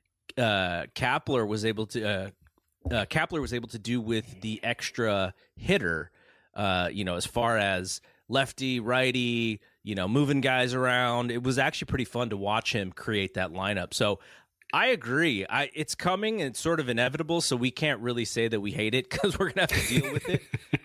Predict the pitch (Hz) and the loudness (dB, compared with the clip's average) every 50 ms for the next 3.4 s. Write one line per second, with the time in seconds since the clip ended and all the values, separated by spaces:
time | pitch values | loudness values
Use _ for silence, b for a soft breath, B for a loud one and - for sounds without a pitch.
0 | - _ _ - 135 135 139 135 - - 127 127 127 123 123 123 117 - 127 156 | -10 _ _ -2 0 2 2 0 0 0 0 2 4 4 4 2 2 2 0 2
1 | 170 185 156 104 113 117 113 113 123 139 143 143 - 135 127 101 117 123 123 120 | 2 2 0 -2 -4 -10 -4 0 2 2 2 2 2 0 0 2 0 -2 -2 0
2 | 123 127 135 - - 117 113 101 95 101 110 113 110 - 104 117 113 107 107 98 | 0 0 0 0 0 -2 -2 -2 -2 0 0 0 0 0 -2 -2 0 0 0 -2
3 | 104 95 92 90 92 92 90 87 | -2 -2 0 0 0 0 -2 -4